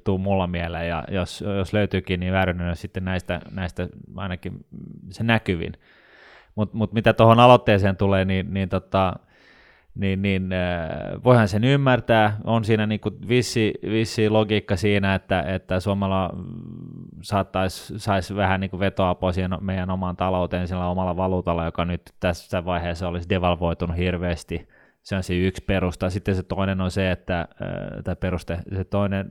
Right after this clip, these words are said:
toinen peruste on, on, on tietenkin se, että euroaluehan on, on tällainen, Öö, kun, kun meiltä puuttuu tää finanssipolitiikka, niin, niin tää on vähän niinku auto ilman rattia, että tota, toivotaan, että pyörät pysyy pyö-, suorassa ja tie,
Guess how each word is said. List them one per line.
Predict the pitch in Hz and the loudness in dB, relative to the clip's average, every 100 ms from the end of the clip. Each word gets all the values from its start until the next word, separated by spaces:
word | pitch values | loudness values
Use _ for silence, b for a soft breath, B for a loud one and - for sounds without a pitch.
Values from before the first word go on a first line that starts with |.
| - | -2
toinen | 107 104 92 | 0 2 0
peruste | 95 92 - 95 | 0 0 -2 -4
on, | 92 87 | -2 -4
on, | 92 90 | -8 -8
on | 87 90 90 87 | -8 -8 -10 -8
tietenkin | 95 95 90 | -6 -4 0
se, | 101 98 | 2 2
että | 92 - 95 87 - | 2 0 -2 -2 -4
euroaluehan | 104 101 98 98 95 92 92 | -2 0 0 0 0 0 0
on, | 92 92 85 | -2 -4 -4
on | 95 92 - | -4 -4 -6
tällainen, | 92 95 92 90 87 - b b b b - - | -2 -2 0 -4 -6 -12 b b b b -8 -2
Öö, | 90 90 90 85 87 - 82 | 0 2 0 -2 -4 -4 -4
kun, | - 95 90 | -2 -2 -2
kun | 104 | -2
meiltä | 101 101 98 | 0 0 0
puuttuu | 110 110 - 98 | 4 4 2 0
tää | 95 | 0
finanssipolitiikka, | 92 101 95 87 - 92 92 87 90 - 90 | 0 2 0 -2 -4 -2 -2 -4 -6 -4 -4
niin, | 87 90 | -4 -6
niin | 95 92 87 - | -6 -6 -8 -4
tää | 98 92 | 0 2
on | |
vähän | 92 95 92 | 2 2 0
niinku | 92 98 95 - - 80 | -2 0 -2 -2 -8 -4
auto | 107 104 98 | 0 2 2
ilman | 92 92 | 2 2
rattia, | 95 87 - 90 85 | 2 0 -2 -2 -2
että | - | -4
tota, | 85 82 - 85 - 113 - | -6 -6 -4 -6 -6 -12 -4
toivotaan, | 98 92 95 | 0 0 0
että | 87 - | -4 0
pyörät | 104 92 - | 0 0 -2
pysyy | 92 95 | -4 -4
pyö-, | - 104 101 | -2 0 0
suorassa | 92 107 95 87 101 | 2 0 0 -2 -2
ja | 90 | -2
tie, | 90 98 | 0 0